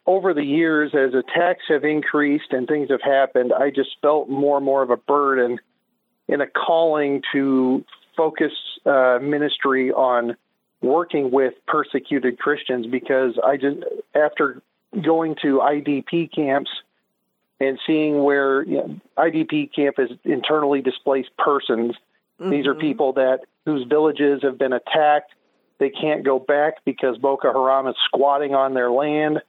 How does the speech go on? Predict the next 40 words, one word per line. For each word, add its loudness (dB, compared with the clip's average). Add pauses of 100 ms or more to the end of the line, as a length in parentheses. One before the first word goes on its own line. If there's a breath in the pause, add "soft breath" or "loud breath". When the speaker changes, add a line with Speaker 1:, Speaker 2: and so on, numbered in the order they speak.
(380)
Speaker 2:
Hmm. -6
Speaker 1:
and 0
where 2
they 0
used -2
to 2
live. 4
So 0
these -2
people 0
are 2
just -2
moved 0
to 0
random 0
places 0 (720)
and 0
said, 0
"Oh, 2
here 0
you -2
go. 4 (280)
You're 0
gonna 2
live 2
here 2
fifty -2
miles 4
away 2
from -2
your 0
home, 2
and 0 (500)
we 0
don't 2
have 0
any 0
solutions 2
for 2
you." -2